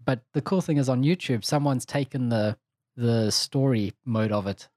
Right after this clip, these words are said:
like the cutscenes and then the anime that they put out,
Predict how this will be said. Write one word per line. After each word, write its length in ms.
like 220
the 420
cutscenes 680
and 240
then 220
the 240
anime 360
that 120
they 100
put 180
out, 220